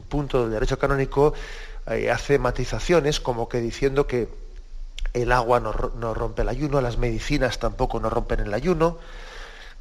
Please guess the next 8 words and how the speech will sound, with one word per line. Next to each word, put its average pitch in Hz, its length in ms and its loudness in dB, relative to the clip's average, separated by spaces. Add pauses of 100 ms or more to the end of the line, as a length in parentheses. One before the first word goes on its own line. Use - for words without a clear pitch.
que 120 80 0
dice 123 200 2
también: 131 280 2
"Las 120 160 2
personas 147 460 2
de 127 80 2
edad 135 180 4
avanzada 127 760 2